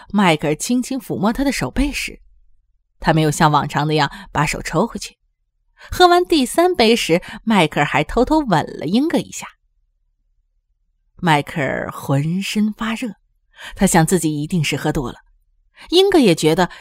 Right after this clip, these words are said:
有点喝醉了。本来迈克尔还想再要一瓶酒，可是他偷偷看了一眼酒的价格，只好打消了这个念头。麦克挥手招呼侍者，一面还大声地喊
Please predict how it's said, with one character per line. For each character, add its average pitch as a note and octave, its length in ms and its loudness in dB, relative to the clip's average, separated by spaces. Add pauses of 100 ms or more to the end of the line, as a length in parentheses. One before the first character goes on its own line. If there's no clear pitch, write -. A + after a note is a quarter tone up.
有 D#3 160 2
点 D#3+ 120 2
喝 F#3+ 160 0
醉 A3+ 200 0
了。 - 60 -10 (960)
本 C4+ 100 8
来 D4+ 100 10
迈 F4 220 6
克 A#3+ 160 2
尔 A#3 80 -2 (140)
还 B3 160 2
想 D#3+ 280 2
再 G4 380 0
要 E3 160 -2
一 A#2+ 80 -10
瓶 D3+ 220 -6
酒， - 200 -10 (840)
可 D#3 160 -2
是 - 120 -6
他 D3 120 -2
偷 D#3+ 220 0
偷 E3+ 160 -2
看 G3 180 -4
了 D#3 60 -2
一 D3 40 -6
眼 F3 140 0
酒 - 140 -6
的 - 100 -16
价 - 300 -2
格， - 80 -20 (500)
只 - 100 -4
好 C#3+ 320 0
打 - 380 -6
消 G3 220 0
了 A3+ 80 -4
这 - 100 -8
个 - 80 -10
念 - 180 -12
头。 - 120 -18 (2000)
麦 E3+ 160 6
克 - 100 -10
挥 F#3 200 4
手 - 280 -2 (260)
招 F#3+ 140 0
呼 A3 140 -6
侍 C#4+ 200 2
者， - 120 -8 (500)
一 E3 100 -2
面 D#3+ 220 4
还 C#3+ 140 -2
大 F3+ 160 2
声 D#3 140 -4
地 C#3+ 60 -6
喊 - 140 -8